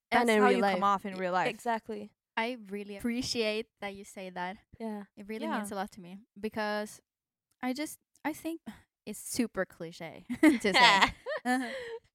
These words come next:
Speaker 3: But from woman to woman, like,
Speaker 1: Mm.
Speaker 3: we should learn how to be more safe in our
Speaker 1: Mm.
Speaker 3: body,
Speaker 2: Yeah.
Speaker 3: feel more confident, and I take inspiration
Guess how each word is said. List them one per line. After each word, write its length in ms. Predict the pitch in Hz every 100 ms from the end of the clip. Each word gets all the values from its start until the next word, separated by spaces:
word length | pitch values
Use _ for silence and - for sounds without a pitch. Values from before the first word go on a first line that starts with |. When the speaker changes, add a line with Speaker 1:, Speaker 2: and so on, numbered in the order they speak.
| -
Speaker 3:
But 320 | 226 226 220 _
from 360 | - 226 220 208
woman 280 | 202 202 190
to 80 | -
woman, 440 | 180 180 170 214 196 -
like, 220 | 214 214
Speaker 1:
Mm. 100 | 208 220
Speaker 3:
we 160 | 240
should 140 | 254 220
learn 300 | 202 196 196 _
how 340 | - 196 190 196
to 100 | -
be 360 | 185 180 175 175
more 240 | 196 190
safe 440 | 190 233 226 240 233 -
in 120 | 220
our 120 | 220
Speaker 1:
Mm. 40 |
Speaker 3:
body, 680 | 220 208 220 208 208 214 220
Speaker 2:
Yeah. 280 | 285 381 220 185 -
Speaker 3:
feel 140 | 214
more 160 | 202 208
confident, 840 | 226 226 226 220 220 220 220 220 -
and 300 | 196 196 196 _ _ _ -
I 160 | 240
take 260 | 339 240 -
inspiration 720 | 214 - 202 185 190 185 185